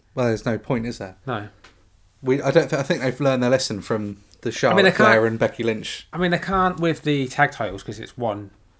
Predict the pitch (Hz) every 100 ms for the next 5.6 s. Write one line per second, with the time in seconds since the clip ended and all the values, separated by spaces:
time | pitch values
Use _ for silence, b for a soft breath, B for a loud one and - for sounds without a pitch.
0 | _ 117 101 110 101 120 107 117 110 107
1 | 101 101 113 B B B 208 208 202 214
2 | - - 165 151 131 95 101 101 101 101
3 | - - 190 - - 175 156 175 151 139
4 | 120 147 143 123 143 139 127 123 - 123
5 | 113 110 - 104 104